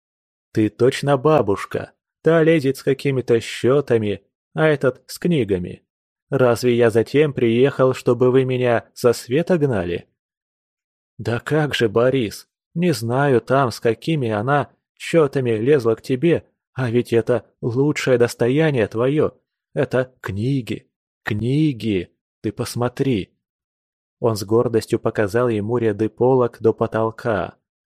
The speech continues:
Кругом всего кабинета – и книги в блестящем порядке. «Вот только на этой полке почти все попорчено. Проклятый Марк. А прочие все целы.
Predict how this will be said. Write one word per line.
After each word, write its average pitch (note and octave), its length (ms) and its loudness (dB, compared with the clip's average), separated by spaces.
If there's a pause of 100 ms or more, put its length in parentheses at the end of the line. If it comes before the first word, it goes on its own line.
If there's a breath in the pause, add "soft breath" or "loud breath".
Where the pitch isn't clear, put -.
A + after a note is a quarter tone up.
(200)
Кругом C3+ 440 2
всего C3+ 360 2
кабинета – A2 840 -2 (200)
и A2+ 160 -4
книги B2+ 560 -2
в B2 80 -2
блестящем G#2 720 -2
порядке. G2+ 760 -2 (1400)
«Вот B2 380 -4
только D3+ 360 2
на C3 120 0
этой C#3 260 2
полке B2+ 480 0
почти - 360 -2
все D#3+ 180 0
попорчено. D#3+ 800 0 (340)
Проклятый D#3 760 2
Марк. G#2+ 440 -6 (500)
А A2 160 0
прочие D3+ 540 0
все D3+ 200 0
целы. G#2 460 -2